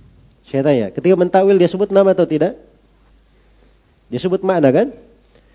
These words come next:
Istiwa mereka artikan apa? Istaula misalnya. Iya. Turun tadi, turunnya Allah diartikan turunnya apa? Perintah atau rahmat.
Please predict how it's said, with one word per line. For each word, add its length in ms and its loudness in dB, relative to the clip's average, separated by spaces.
Istiwa 400 -2
mereka 320 2
artikan 320 0
apa? 240 -4
Istaula 560 -12
misalnya. 400 -18
Iya. 320 -6
Turun 340 0
tadi, 240 0
turunnya 460 -2
Allah 240 0
diartikan 560 0
turunnya 420 -2
apa? 120 -2
Perintah 400 -2
atau 100 -10
rahmat. 400 -10